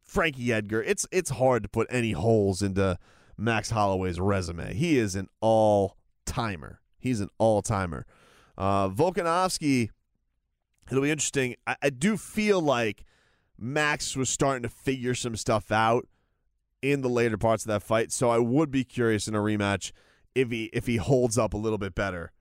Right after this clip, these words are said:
than in the, in the early goings of this fight. You know, if he just took for granted the leg kicks, if he could find a better way to adjust to that, uh, maybe a little bit more movement. But Volkanovski was fast, man. Volkanovski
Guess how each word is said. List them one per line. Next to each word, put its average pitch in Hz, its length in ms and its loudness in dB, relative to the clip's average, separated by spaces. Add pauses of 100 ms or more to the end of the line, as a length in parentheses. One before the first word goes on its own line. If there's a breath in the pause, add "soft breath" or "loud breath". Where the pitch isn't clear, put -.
(440)
than 98 720 0
in 104 260 0
the, 98 280 0
in 101 120 -2
the 101 120 -4
early 113 260 0
goings 98 420 -4
of 95 80 -6
this 90 200 -6
fight. 82 360 -6
You 92 180 -8
know, 87 80 -4
if 87 80 -6
he 104 60 -6
just 98 240 -4
took 110 160 0
for 101 100 -10
granted 101 540 -4 (400 soft breath)
the 107 80 2
leg 113 320 -2
kicks, 107 260 -4
if 98 80 -6
he 101 80 -2
could 101 80 -2
find 110 240 0
a - 20 -4
better 104 240 -2
way 101 200 0
to 95 100 2
adjust 92 460 0
to 113 80 0
that, 95 340 0 (380 soft breath)
uh, 92 440 2 (120)
maybe 110 380 2
a 101 60 2
little 107 240 0
bit 101 120 -2
more 98 200 0
movement. 107 420 0
But 101 120 -2
Volkanovski 214 480 -2
was 180 160 -4
fast, 202 480 -4
man. 92 220 -4
Volkanovski 156 640 0